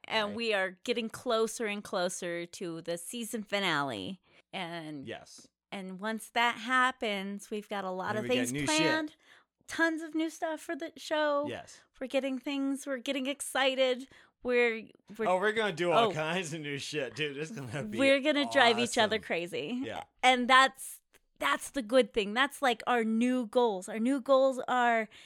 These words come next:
Speaker 1: getting a, the studio changed
Speaker 2: Yep.
Speaker 1: over.
Speaker 2: Yep.
Speaker 1: Um, new backdrops, new chairs, you know, giving a new spin on things.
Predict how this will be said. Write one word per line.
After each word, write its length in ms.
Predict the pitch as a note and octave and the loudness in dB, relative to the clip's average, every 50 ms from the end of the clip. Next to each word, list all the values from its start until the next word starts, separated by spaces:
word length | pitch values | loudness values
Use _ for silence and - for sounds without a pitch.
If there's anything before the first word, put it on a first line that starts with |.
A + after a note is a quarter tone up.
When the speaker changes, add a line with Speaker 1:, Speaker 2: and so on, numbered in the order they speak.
| - - - - _ _ _ - | -20 -20 -20 -20 _ _ _ -2
Speaker 1:
getting 500 | - C4+ B3+ B3+ B3+ B3 B3 B3 B3 - _ _ - - | 2 2 4 4 2 0 0 -2 -4 -4 _ _ -6 -2
a, 500 | A3 A#3 A3 G#3+ G3+ F#3+ F3+ E3+ - - _ - - | -2 0 0 0 0 0 0 -2 -4 -8 _ -18 -10
the 80 | - G#3+ | -8 -8
studio 520 | - - - - D4 C#4+ B3 C4+ C4 C4 | -6 -6 -2 0 2 2 4 6 6 6
changed 680 | B3 - - C4+ B3 B3+ C4+ C#4 C#4+ - - - - - - - | 6 6 2 2 2 2 2 0 -2 -2 -6 -6 -6 -4 0 2
Speaker 2:
Yep. 100 | A#3+ A#3+ | 4 4
Speaker 1:
over. 280 | A#3 B3 C4 C#4+ F4+ - _ _ _ _ _ - | 4 2 -2 -4 -4 -8 _ _ _ _ _ -10
Speaker 2:
Yep. 180 | - A2+ - - - _ _ _ _ _ - - | -8 -8 -10 -10 -14 _ _ _ _ _ -2 0
Speaker 1:
Um, 460 | A#3 A3 G#3+ G#3 G3+ F#3+ G3 G3 - | 0 2 2 0 -2 -2 -6 -8 -6
new 180 | - G#3+ A3 G#3+ | -4 -4 -4 -2
backdrops, 920 | - A3 G3 G3+ - _ - - A#3 A3+ A3+ A3 - - - - - - - | 0 2 2 0 0 _ -4 -2 0 0 0 -2 -6 -10 -16 -16 -16 -16 -14
new 200 | F#3 F#3+ E3+ D#3+ | -12 -12 -12 -8
chairs, 1000 | - - - A#3+ A3+ G#3+ G#3+ G#3+ G#3+ G#3 G#3+ G#3+ G#3 G#3+ A3 G#3+ - - - - _ _ _ _ - G3+ | -8 -6 -2 0 0 2 2 2 2 2 0 0 -2 -4 -6 -8 -12 -16 -18 -18 _ _ _ _ -14 -10
you 100 | A#3 G#3+ | -8 -8
know, 420 | G3+ G3 F3 F3 E3+ D#3+ E3 - _ _ _ _ - | -6 -4 -2 -2 -2 -4 -6 -10 _ _ _ _ 2
giving 280 | - A#3+ G#3 A3+ A3 | 2 2 4 4 0
a 40 | G#3 | 0
new 140 | F#3+ F#3+ F3+ | -2 -4 -6
spin 460 | - - - - _ - B3 A#3+ A#3+ | -8 -10 -14 -4 _ 4 4 4 4
on 260 | A#3 A3+ A3+ A3 A3+ | 2 0 0 -2 -2
things. 800 | G#3+ - A#3+ A3+ A3+ A3+ A3 A3 A3+ A3+ A#3 A#3 A#3 A#3 - - | -4 -4 -4 -2 -2 -2 -2 -2 -4 -4 -4 -4 -6 -8 -12 -16